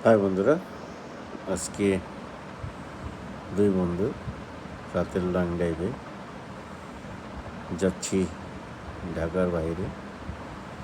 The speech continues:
যাওয়ার পথে গাড়ির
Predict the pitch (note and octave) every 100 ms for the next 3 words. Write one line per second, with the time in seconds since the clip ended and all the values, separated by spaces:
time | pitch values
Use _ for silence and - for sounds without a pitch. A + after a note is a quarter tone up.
0 | - - - - - - - - G2 G2+
1 | G#2+ G2+ G#2+ - G#2+ G#2 G2+ - - -
2 | - - - - - - - - - -
3 | - - - - - - F#2+ F#2+ G2+